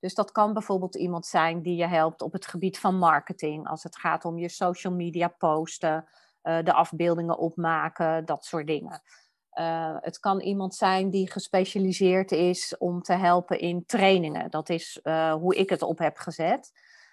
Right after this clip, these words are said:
Eh, om echt het programmamanagement, ehm, te regelen en te organiseren. Dus wanneer moeten mensen coachafspraken inplannen?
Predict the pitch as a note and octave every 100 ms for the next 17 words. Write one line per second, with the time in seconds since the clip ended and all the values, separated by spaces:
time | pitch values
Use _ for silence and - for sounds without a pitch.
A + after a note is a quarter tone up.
0 | _ - F3 E3+ E3+ - F3 F3 F#3+ F#3
1 | E3+ - G3+ F#3+ G3+ G3+ E3+ F3+ F3+ F3+
2 | E3+ - F3+ E3 D#3+ - - D#3+ D#3 D#3+
3 | D#3 _ _ G3 F3+ F3 E3+ - E3 -
4 | E3 - E3 D#3+ F#3+ E3 - D#3 E3 D#3+
5 | D#3 E3 E3+ E3 E3 E3 E3+ E3 E3 -
6 | E3+ E3+ _ _ _ - G3+ G3+ - F3
7 | - F3+ E3+ - - F3 E3+ - E3+ E3+
8 | E3 E3